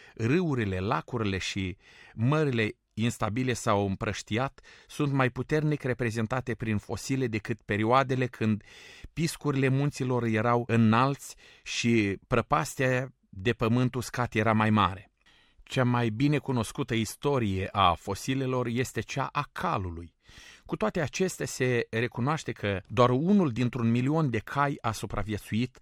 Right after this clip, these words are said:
hazardului fosilizării, dizolvării în stâncă, îndepărtării prin eroziune și posibilității de a nu fi descoperit.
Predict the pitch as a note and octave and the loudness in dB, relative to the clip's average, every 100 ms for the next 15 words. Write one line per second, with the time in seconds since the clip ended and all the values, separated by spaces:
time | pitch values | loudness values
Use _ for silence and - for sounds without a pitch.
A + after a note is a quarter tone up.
0 | - - D#2+ G#2 F#2 C3 C3+ A#2+ B2 B2+ | -20 -8 -2 -2 0 0 0 -2 -2 -2
1 | C3+ A2 - G#2+ G2+ F#2+ A#2 A#2 G#2+ G#2 | -2 -8 -4 -2 -2 -2 -2 0 -2 -2
2 | F#2 G#2+ F2+ G#2 A#2 A#2 A#2 - G#2 F#2 | -2 -2 -2 -2 0 0 -2 -4 -4 -4
3 | - A2+ F#2 E2 - - - A2 A2 A2+ | -2 -2 0 -4 -12 -16 -8 0 2 2
4 | - A2+ G#2+ C#3 C3+ C#3 B2+ A#2+ A#2 A#2+ | 2 -2 0 2 4 2 0 0 0 2
5 | A#2+ A2+ F#2+ A#2 C3 B2 - G#2+ A2+ - | 2 2 0 0 0 -2 -4 -4 -4 -4
6 | G2+ G2+ G2+ - A#2 - G2 G#2+ G#2 G2+ | -2 -2 -2 -2 -4 -2 -2 0 2 2
7 | G2+ G#2+ A2+ A#2 - G#2+ - G2+ G2 G#2+ | 0 0 0 0 0 -2 0 -2 -2 -4
8 | - G#2+ F2 - | -2 0 -2 -6